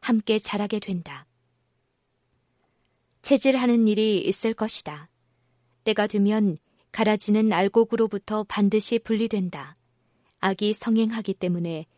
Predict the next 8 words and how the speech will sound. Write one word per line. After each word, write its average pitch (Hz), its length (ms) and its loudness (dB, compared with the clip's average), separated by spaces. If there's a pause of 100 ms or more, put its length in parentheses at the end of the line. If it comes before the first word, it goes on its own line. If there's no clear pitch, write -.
(260)
많은 185 260 0
사람들의 202 540 -2
사랑이 196 420 -4
식어간다. 175 720 -4 (680)
이때가 185 340 -2
바로 180 420 -4 (380)
진실된 214 640 4
자들이 175 560 -6